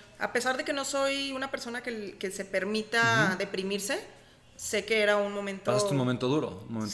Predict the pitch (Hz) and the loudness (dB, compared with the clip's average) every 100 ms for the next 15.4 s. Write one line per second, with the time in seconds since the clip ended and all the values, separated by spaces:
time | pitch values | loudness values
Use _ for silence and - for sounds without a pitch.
0 | 214 196 95 185 196 190 175 160 151 156 | 0 0 -4 -8 -8 -6 -8 -6 0 2
1 | 175 - 160 175 170 143 131 143 139 117 | 2 0 0 0 0 0 0 0 0 -2
2 | 120 143 185 - - - - - _ - | -2 -2 -4 -8 -16 -20 -20 -20 _ 2
3 | 101 120 107 - - - - - - - | 4 4 2 -2 -14 -20 -20 -20 -20 -18
4 | - - - 117 127 - - 220 196 185 | -18 -12 -4 0 2 2 4 4 4 0
5 | 185 190 196 233 247 240 214 285 - - | -2 -2 -2 -4 -6 0 0 0 -6 -14
6 | - - - 202 214 220 202 208 220 208 | -20 -20 -6 -2 0 0 -2 -4 -4 -4
7 | - 185 190 190 208 208 202 202 202 196 | -4 -4 -4 -2 -2 -2 -4 -6 -8 -8
8 | 190 180 - 101 92 - - - - - | -8 -8 -8 -6 -8 -12 -20 -20 -20 -20
9 | _ - _ _ - - - - 185 180 | _ -20 _ _ -20 -20 -20 -4 -4 -2
10 | - 180 170 160 208 220 220 226 262 254 | -4 0 2 2 0 -4 -2 0 0 -2
11 | - 302 262 247 233 123 123 117 110 120 | -4 -4 -2 -2 2 4 6 4 2 0
12 | 104 117 117 127 123 120 120 113 113 110 | 0 2 4 4 4 2 2 0 0 0
13 | 104 110 262 277 277 302 - 233 262 240 | 0 0 2 2 2 0 -2 -2 -2 -2
14 | 311 302 226 - 131 101 104 110 92 85 | -4 -2 -2 -2 0 0 0 0 -4 -4
15 | 101 - - | -2 2 2